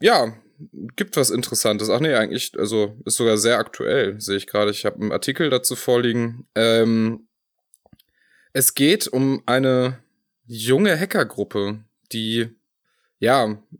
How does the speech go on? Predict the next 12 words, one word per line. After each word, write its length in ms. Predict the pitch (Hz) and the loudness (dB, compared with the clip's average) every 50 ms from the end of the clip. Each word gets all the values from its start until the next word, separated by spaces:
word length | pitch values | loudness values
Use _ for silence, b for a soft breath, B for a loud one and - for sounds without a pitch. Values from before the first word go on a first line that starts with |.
| - - 85 | -14 -10 -8
so 180 | 107 107 117 | -4 -2 -2
ein 260 | 113 113 113 110 110 - | 0 0 0 -2 -4 -6
paar 400 | - - 120 113 113 117 120 120 | -8 -4 -2 0 2 2 2 0
Sicherheitsfirmen 1400 | 107 110 127 - - 135 117 117 110 104 104 104 - - - - - - - - 123 120 127 131 127 113 107 95 | 0 -2 -2 0 0 0 0 2 0 0 0 0 0 0 0 -2 -4 -8 -4 0 2 2 2 2 2 0 0 0
auch 200 | 82 101 - - | 0 -2 -2 -4
etwas 340 | - 104 - - 113 104 | -8 -8 -4 -2 -2 -2
vorgeführt 600 | - - - 113 127 127 120 - - 117 110 104 | 0 0 0 0 0 0 -4 -6 -4 -4 -4 -2
hat 160 | - 110 101 - | -2 -4 -4 -4
und 200 | 104 104 - - | -8 -8 -6 -2
die 40 | |
ganzen 340 | 104 104 104 107 - - 110 | -2 -2 0 0 0 -2 -2
großen 640 | 98 - 90 101 107 117 117 - 120 113 113 110 B | -4 -4 -2 0 2 2 2 0 0 -2 -4 -6 B